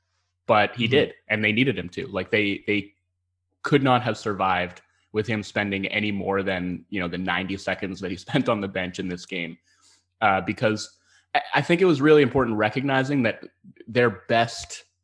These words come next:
Speaker 1: means of creating efficient offense is to have Lowry be the primary initiator.
Speaker 2: Mm-hmm.
Speaker 1: And I hope that that continues to be the case moving forward, 'cause it just hasn't worked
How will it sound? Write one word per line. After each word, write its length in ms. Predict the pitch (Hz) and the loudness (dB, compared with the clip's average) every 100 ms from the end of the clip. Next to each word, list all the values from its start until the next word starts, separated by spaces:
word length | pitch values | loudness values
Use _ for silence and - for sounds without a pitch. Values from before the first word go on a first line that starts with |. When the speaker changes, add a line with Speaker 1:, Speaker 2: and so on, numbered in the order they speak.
| - | -6
Speaker 1:
means 600 | 107 104 110 110 110 - - | -2 0 0 -2 -6 -10 -4
of 240 | 101 95 | -2 -2
creating 380 | - 113 107 107 | -4 0 2 0
efficient 340 | 98 101 98 87 | -4 -6 -6 -6
offense 360 | 101 127 123 | -2 -4 -4
is 100 | 98 | -6
to 80 | 101 | -4
have 200 | 95 95 | -2 -2
Lowry 300 | 92 90 90 | 0 -2 -2
be 220 | 90 87 | -4 -6
the 100 | 87 | -8
primary 480 | - 92 92 85 82 | -8 -8 -6 -8 -8
initiator. 640 | 82 92 98 101 117 - _ _ - | -10 -8 -6 -4 -4 -6 _ _ -8
Speaker 2:
Mm-hmm. 260 | 131 123 98 _ - | -4 -4 -6 _ -2
Speaker 1:
And 140 | 113 | 2
I 80 | 104 | 2
hope 260 | 107 107 - | 2 -2 -2
that 160 | 101 | -4
that 380 | 98 90 87 - _ - | 0 0 -2 -8 _ -14
continues 400 | 95 104 92 87 | -8 -6 -6 -6
to 60 | |
be 80 | 95 | -8
the 100 | 87 | -8
case 320 | 87 87 87 | -8 -8 -8
moving 240 | 92 85 82 | -10 -10 -10
forward, 300 | - 80 90 | -8 -8 -6
'cause 160 | 104 | -8
it 60 | 107 | -6
just 180 | 123 - | -6 -4
hasn't 360 | - 101 104 | -2 -2 -4
worked 420 | 87 90 87 - | -6 -6 -6 -12